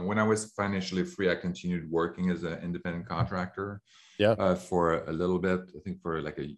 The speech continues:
Speaker 1: a year or just le-, oh, under a year. And it changed the, changed the relationship with your work and your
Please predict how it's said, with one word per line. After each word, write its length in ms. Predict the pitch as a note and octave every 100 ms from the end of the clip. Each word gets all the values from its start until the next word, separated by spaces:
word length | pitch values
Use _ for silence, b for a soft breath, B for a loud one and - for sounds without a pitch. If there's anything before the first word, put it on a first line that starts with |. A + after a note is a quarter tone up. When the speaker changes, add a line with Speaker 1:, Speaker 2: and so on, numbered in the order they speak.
| -
Speaker 1:
a 60 | D#2
year 360 | D2+ D#2+ D#2+
or 280 | D#2+ D2+ D2 -
just 220 | - -
le-, 140 | D2+ D#2+
oh, 200 | D#2+ - - F2
under 320 | E2 D#2 D2+
a 60 |
year. 400 | D2 D2+ D#2 F2+ b b b b G#2
And 100 | A#2
it 140 | A#2
changed 400 | - D#3 C#3 A2+
the, 400 | G#2+ F#2+ - -
changed 280 | - B2 F#2+
the 60 | E2+
relationship 720 | E2 E2+ F2+ F2+ - D#2 -
with 260 | E2 D2+ -
your 160 | D#2+ C#2+
work 480 | C#2 E2+ C2 D2 - - -
and 340 | D#2+ D#2 D2+
your 280 | D2+ C#2+